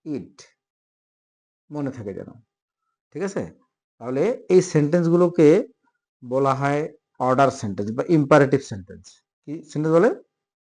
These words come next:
ইমপারে-, ইম্পারেটিভ সেন্টেন্স।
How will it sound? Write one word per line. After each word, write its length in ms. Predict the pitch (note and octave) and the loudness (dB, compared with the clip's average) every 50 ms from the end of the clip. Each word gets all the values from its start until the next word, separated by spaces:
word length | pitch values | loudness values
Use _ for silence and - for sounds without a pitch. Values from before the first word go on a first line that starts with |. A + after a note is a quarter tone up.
| _ _ _ _ | _ _ _ _
ইমপারে-, 2000 | C3+ C3 C3 C#3 D#3 E3+ G3 A#3+ - - _ _ _ _ _ _ _ _ _ _ _ _ _ _ _ _ _ _ _ _ _ A#2+ A#2 A2+ A2+ A2 A#2 B2+ D3+ F#3+ C4+ - - _ _ _ _ _ _ _ _ _ _ _ _ _ _ _ _ _ _ _ _ _ _ _ - | -8 -6 -4 -4 -2 -2 -4 -6 -8 -12 _ _ _ _ _ _ _ _ _ _ _ _ _ _ _ _ _ _ _ _ _ -10 -8 -8 -6 -4 -2 -2 -2 -2 -4 -6 -12 _ _ _ _ _ _ _ _ _ _ _ _ _ _ _ _ _ _ _ _ _ _ _ -14
ইম্পারেটিভ 520 | C3 B2+ A#2 - B2+ A#2+ G#2+ G2+ A2+ G2 | -12 -12 -4 -2 -2 -2 0 -2 -4 -6
সেন্টেন্স। 560 | - - F#2+ E2 D2 D2 C2+ C2+ - - _ | -6 -10 -12 -12 -12 -14 -16 -16 -20 -20 _